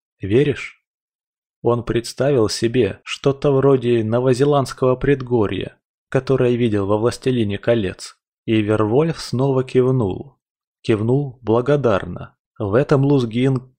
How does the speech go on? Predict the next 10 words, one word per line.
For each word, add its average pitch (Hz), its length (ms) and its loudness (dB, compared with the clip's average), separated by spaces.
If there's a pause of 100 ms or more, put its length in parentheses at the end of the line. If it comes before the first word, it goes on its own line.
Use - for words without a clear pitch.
готов 113 460 0
был 113 200 2
поклясться. - 960 -4 (1080)
«В 101 120 -2
России 110 460 -2
есть 117 360 0
территории 117 800 2
не 107 220 -2
менее 101 360 0
красивые - 800 -6